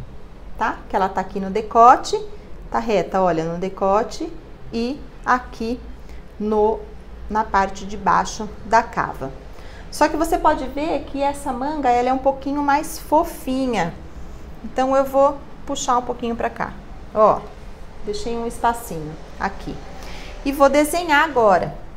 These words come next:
Então, como que eu vou desenhar? Vou desenhar essa parte aqui da manga.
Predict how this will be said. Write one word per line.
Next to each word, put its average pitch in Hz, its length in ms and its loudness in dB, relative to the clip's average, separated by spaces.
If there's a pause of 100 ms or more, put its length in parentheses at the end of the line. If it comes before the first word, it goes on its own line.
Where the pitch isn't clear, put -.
(380)
Então, 262 120 -4
como 330 160 0
que - 100 0
eu 330 60 4
vou 302 100 0
desenhar? 285 580 -2 (400)
Vou 208 100 -2
desenhar 226 480 2
essa 214 260 0
parte 190 480 -2
aqui 220 400 -8 (920)
da 180 140 -4
manga. 180 580 0